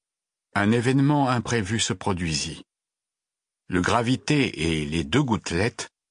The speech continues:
entrèrent dans une zone aveugle pour les intellectrons.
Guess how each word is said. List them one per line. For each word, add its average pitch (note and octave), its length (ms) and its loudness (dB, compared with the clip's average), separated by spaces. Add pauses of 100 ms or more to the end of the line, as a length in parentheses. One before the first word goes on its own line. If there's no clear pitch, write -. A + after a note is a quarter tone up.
(140)
entrèrent C3 460 2
dans G2 160 2
une F#2 300 2
zone B2 340 2
aveugle G#2+ 600 2
pour G2 220 -2
les E2+ 180 0
intellectrons. E2+ 640 -2